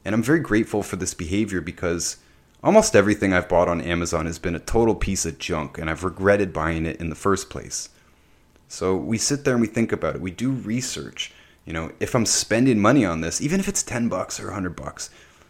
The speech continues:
if I'm spending money on this, is this actually going to serve my needs correctly? Is this the right thing that I need?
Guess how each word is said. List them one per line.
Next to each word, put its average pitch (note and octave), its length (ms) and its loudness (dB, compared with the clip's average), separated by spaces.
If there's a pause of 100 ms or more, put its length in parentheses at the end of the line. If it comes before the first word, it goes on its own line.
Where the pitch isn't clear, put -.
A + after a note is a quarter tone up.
(220)
if G2 100 -10
I'm B2 100 -4
spending D3+ 520 4
money A2 240 4
on F2+ 140 0
this, F#2 220 -4
is C#3 260 0
this F3+ 200 2
actually G#2+ 340 -2
going G#2 180 4
to F#2 60 -2
serve G2 480 2
my E2+ 140 0
needs E2 540 -2
correctly? D#2 600 -4
Is D#2 180 -10
this A#2 160 -4
the A2+ 120 -4
right E2+ 420 -8
thing E2 320 -4
that D2+ 120 -2
I D2+ 80 -6
need? D2 300 -8